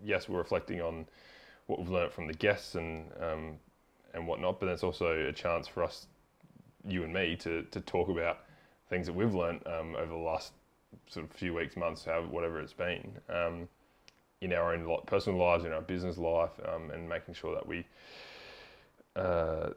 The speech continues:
take that time to, to have an understanding of, of what's working, what's not working,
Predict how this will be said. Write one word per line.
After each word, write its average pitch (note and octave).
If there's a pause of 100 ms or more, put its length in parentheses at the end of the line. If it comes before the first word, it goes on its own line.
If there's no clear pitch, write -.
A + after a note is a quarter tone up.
(460)
take A2
that F#2+
time F2+
to, E2+
to F#2
have F2
an F2
understanding E2+
of, E2 (220)
of E2
what's F2
working, F2
what's E2+
not F2+
working, E2